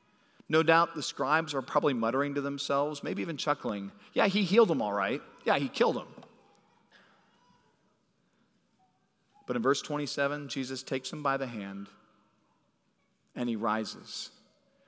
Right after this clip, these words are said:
And that language is resurrection language. That's the language Jesus uses to talk about his own resurrection.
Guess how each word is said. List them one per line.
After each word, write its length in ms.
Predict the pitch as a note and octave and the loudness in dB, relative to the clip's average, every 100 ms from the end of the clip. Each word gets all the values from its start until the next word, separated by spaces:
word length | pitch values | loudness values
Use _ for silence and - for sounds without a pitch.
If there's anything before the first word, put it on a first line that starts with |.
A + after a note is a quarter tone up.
| _ - | _ -6
And 160 | D3+ | 2
that 180 | C#3+ D3 | 2 2
language 840 | B2 B2 C#3+ F3 F#3+ F3 - - - _ _ _ - | 0 0 -2 -4 -4 -6 -8 -10 -14 _ _ _ -6
is 180 | D3+ | -4
resurrection 600 | B2+ C3 A2+ A#2 A2 A2+ F#2+ | 2 2 4 0 0 -6 -8
language. 560 | F#2 F2 G#2+ - - - _ _ _ _ _ _ _ _ - | -8 -12 -16 -16 -18 -18 _ _ _ _ _ _ _ _ 0
That's 180 | D3+ - | 0 2
the 140 | D#3+ | 2
language 500 | C#3 C#3 B2+ A#2+ G#2 | 4 2 0 -4 -6
Jesus 480 | A2 D3 B2+ B2+ - | -2 -2 0 -4 -2
uses 400 | B2+ C3 A#2 G#2 | 0 0 -2 -8
to 100 | A#2+ | -10
talk 280 | - C#3 - | 0 0 2
about 200 | A#2 A#2 | 0 0
his 200 | B2 A2+ | -2 -2
own 320 | B2+ B2 A#2 | 0 0 -4
resurrection. 880 | A2 A#2 A2+ G#2 G#2 - G#2 G2 | -2 -2 0 -4 -4 -6 -8 -12